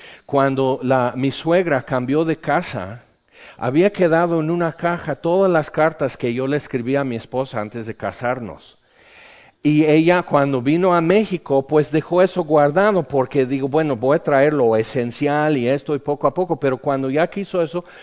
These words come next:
no se encontraban. Y cuando volvió a cambiar de casa, mi suegra, volvió a aparecer ese paquetito de, de cartas. Y ya eran preciosas porque se habían perdido. Y si amamos a Dios, lo que Él nos escribe,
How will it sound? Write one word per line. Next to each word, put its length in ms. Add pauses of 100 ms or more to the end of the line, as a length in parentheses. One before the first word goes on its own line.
no 160
se 140
encontraban. 760 (220)
Y 120
cuando 320
volvió 360
a 120
cambiar 440
de 120
casa, 420
mi 160
suegra, 500 (220)
volvió 520
a 40
aparecer 640
ese 180
paquetito 800
de, 380
de 120
cartas. 640 (240)
Y 120
ya 200
eran 240
preciosas 880
porque 300
se 140
habían 300
perdido. 520 (760)
Y 120
si 180
amamos 560
a 100
Dios, 280
lo 140
que 160
Él 120
nos 180
escribe, 640